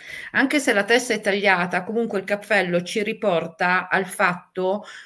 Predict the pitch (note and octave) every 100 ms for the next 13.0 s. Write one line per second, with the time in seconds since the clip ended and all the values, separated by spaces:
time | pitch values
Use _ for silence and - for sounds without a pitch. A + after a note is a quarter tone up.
0 | - - A3 G3 - - F3+ F3+ F3+ G3+
1 | - A3+ A3+ A3+ - C4 A3 F#3+ F3+ F3
2 | - F3+ E3+ - D#3+ D#3 D#3 - D#3 D#3+
3 | - _ _ _ _ _ _ _ F#3+ F#3+
4 | G3 F3+ - G#3+ G#3 F3 F3 F3+ F#3+ F#3
5 | E3 D#3+ D#3+ G#3+ G#3+ E3+ F3 G3+ F#3 G3+
6 | F#3 F3 E3 - F3+ E3+ D#3 E3 - -
7 | - - F#3+ F#3+ F#3+ F#3 F#3 G3+ F#3 F#3
8 | G3 G3+ F3 D#3 - G3 F#3+ F3 F3+ G#3
9 | G3+ F3+ - E3+ E3+ E3+ - D#3+ E3 -
10 | E3+ D#3+ E3 F3+ E3+ D#3 D3 D3 - _
11 | _ _ _ _ _ F3+ F3 E3 F3 E3
12 | D#3+ D#3+ D#3 - D3+ D3 D3+ D3 C#3+